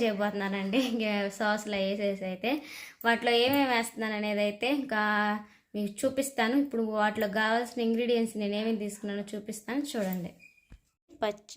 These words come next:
అదిగోండి, పచ్చిమిర్చి, ఆనియన్, టొమాటో, అలానే పులావ్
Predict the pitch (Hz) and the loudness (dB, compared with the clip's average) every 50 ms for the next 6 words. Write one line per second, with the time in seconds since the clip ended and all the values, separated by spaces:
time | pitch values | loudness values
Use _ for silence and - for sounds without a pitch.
0 | - 202 202 196 190 190 190 190 214 254 285 285 - - - - _ _ - - | -6 -6 -4 -4 -4 -6 -4 -2 0 -2 -2 -2 -6 -20 -20 -20 _ _ -2 -2
1 | 202 196 - - - 233 226 220 214 - - - - - 262 269 269 - - - | -2 0 0 2 4 4 4 4 2 0 -2 -2 0 2 4 2 2 0 -4 -2
2 | - 185 185 196 196 208 214 214 214 214 233 269 277 - - - - - _ _ | 0 2 4 4 4 4 4 4 4 4 4 4 2 0 -2 -16 -20 -20 _ _
3 | _ - 214 202 202 202 202 202 196 - - 220 262 339 403 - - - _ _ | _ -2 0 0 2 2 2 2 2 2 2 4 4 4 2 0 -6 -20 _ _
4 | - 208 214 220 226 247 269 277 - - - 226 220 214 220 220 | -2 0 2 2 2 0 -2 -4 -4 -2 0 4 4 4 4 4